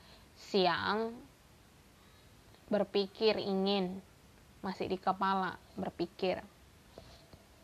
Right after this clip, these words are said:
Mai, membeli. Shi, mencoba. Ku, celana. Jun, rok.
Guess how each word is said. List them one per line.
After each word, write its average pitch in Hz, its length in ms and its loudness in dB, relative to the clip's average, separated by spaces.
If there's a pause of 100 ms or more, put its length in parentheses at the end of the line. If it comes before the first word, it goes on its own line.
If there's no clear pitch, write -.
(1900)
Mai, 196 560 8
membeli. 190 800 4 (400)
Shi, 247 480 8
mencoba. 185 880 6 (400)
Ku, 285 400 6 (480)
celana. 190 720 4 (480)
Jun, 180 440 2 (400)
rok. 233 400 6